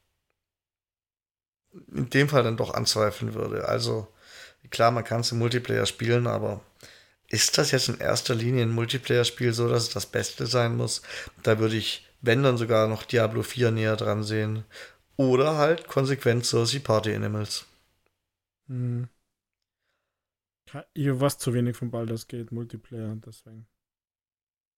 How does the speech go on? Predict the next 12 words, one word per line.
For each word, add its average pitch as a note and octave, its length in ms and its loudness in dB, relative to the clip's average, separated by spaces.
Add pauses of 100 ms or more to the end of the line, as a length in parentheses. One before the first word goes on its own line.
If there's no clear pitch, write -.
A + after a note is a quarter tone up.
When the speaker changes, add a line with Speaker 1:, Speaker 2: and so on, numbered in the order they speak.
(1700)
Speaker 2:
Klingt F3 280 2
auch B2+ 120 0
komisch, C#3 520 -2
weil, A#2 300 -4 (400)
ich B2 80 0
meine, B2 160 4
die B2+ 60 0
ganzen C3 300 0
Aspekte C#3 480 -2
von B2 240 0
Diablo C#3 760 2
vier E3 580 2